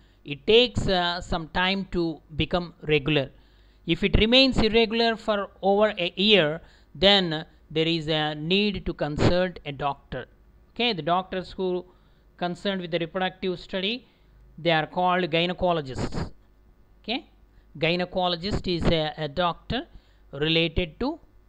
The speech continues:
the study of reproductive system. So here, uh, there are, uh, two phases are there, that is, uh, follicular phase and, uh, the luteal phase.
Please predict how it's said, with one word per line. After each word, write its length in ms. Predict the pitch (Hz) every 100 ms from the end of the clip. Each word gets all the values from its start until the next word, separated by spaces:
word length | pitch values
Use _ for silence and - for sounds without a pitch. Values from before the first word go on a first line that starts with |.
| _ _ - - _ _ _ _
the 80 | 147
study 300 | - 196 202
of 200 | 196 -
reproductive 640 | 160 170 160 - 220 349 - -
system. 440 | - 165 - 165 131 - - - - - - - - - - - _ _ _ _ _ _ _ _ _ _ _ - _ _ _ _ -
So 220 | - 226
here, 300 | 214 233 226
uh, 360 | 208 208 196
there 160 | 190 190
are, 360 | 190 190 185 185
uh, 40 |
two 220 | 180 240
phases 440 | 220 220 202 208 -
are 160 | 196
there, 280 | 175 196 240
that 220 | 220 185
is, 220 | 180 170
uh, 200 | 196 175
follicular 800 | 175 - 190 208 - 208 202 202
phase 580 | 196 - 208 220 247 - -
and, 340 | 185 180 175
uh, 280 | 180 175 170
the 420 | 165 165 165 165 160
luteal 640 | 165 208 233 - 226 220 202
phase. 640 | - 190 131 120 -